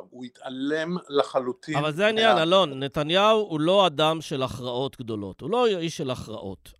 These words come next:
Speaker 2: השאלה היא אם הלילה הזה הוא game changer מבחינתו, באופן שבו הוא
Speaker 1: לא.
Speaker 2: מסתכל על זה.
Speaker 1: אני, אני,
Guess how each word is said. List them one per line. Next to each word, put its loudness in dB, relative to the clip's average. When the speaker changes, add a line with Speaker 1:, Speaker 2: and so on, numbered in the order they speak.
Speaker 2:
השאלה -2
היא 0
אם -4
הלילה 0
הזה -4
הוא -4
game 2
changer -2
מבחינתו, -4
באופן -4
שבו -8
הוא -4
Speaker 1:
לא. 8
Speaker 2:
מסתכל -2
על -8
זה. -12
Speaker 1:
אני, -4
אני, 4